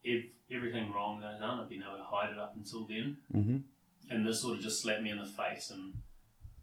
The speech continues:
Speaker 1: um, I scared myself so much that I bought a one-way ticket to Kalgoorlie to run away from it all.
Speaker 2: Oh, wow. Okay.
Speaker 1: Yeah, and running away to Kalgoorlie, I had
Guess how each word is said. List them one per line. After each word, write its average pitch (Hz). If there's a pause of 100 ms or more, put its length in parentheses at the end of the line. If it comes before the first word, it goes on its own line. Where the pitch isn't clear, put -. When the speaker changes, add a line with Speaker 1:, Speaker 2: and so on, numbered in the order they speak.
(180)
Speaker 1:
um, 98 (420)
I -
scared -
myself -
so 107
much -
that - (400)
I 104
bought 101
a 95
one-way 95
ticket 90
to -
Kalgoorlie 92 (100)
to 90
run 92
away 92
from -
it -
all. - (160)
Speaker 2:
Oh, 85
wow. 87 (220)
Okay. 80
Speaker 1:
Yeah, -
and 101
running 107
away 101
to -
Kalgoorlie, 107
I 98
had 98